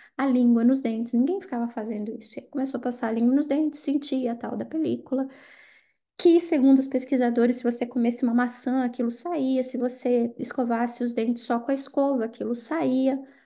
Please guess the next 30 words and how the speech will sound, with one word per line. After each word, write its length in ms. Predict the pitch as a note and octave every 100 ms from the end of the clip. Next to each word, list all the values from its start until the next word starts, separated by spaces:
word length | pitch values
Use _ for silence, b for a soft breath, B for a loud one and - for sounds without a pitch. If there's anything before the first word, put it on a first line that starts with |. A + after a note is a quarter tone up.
| B C#4+
Mas 500 | D4 C#4+ C4 C4+ D#4
o 40 |
frescor 540 | - F#4+ - - B3
que 80 | A#3+
o 60 | A#3
creme 280 | A3+ A#3 A#3
dental 400 | A3+ A3+ G#3 G#3+
trazia, 680 | G#3+ G3+ A#3 B3+ E4 B3
nada 380 | A#3 B3 F#4+ D4
trazia. 640 | C4+ A3+ A#3 A3 G#3 G#3 - _ _ _ _ _ _ _ B B B
A 100 | A3+
sensação 800 | A#3 C4 C4+ C#4 C4+ - C4+ F#4
que 100 | F4+
o 20 |
creme 260 | D4 A#3+ A#3+
dental 340 | A3+ A#3 G#3+ A3
trazia, 500 | G#3+ G#3+ B3 D4 B3
nada 520 | A#3 A#3+ B3+ C#4 A3+
trazia. 640 | - G#3 A3 G3+ G#3+ A3 - _
E 120 | C#4
aí 120 | D4 C#4
quem 200 | C#4+ C4+
começou 400 | B3 B3 - C4
a 40 |
usar, 280 | B3 A#3+ C4+
começou 340 | C#4 C4+ C#4
a 40 | D4+
sentir 580 | D4+ C#4 - B3 C4+ B B B B B
essa 200 | A#3 A#3
sensação. 880 | A#3 A#3+ A#3+ C4 C4+ B3+ A#3+ D#4 -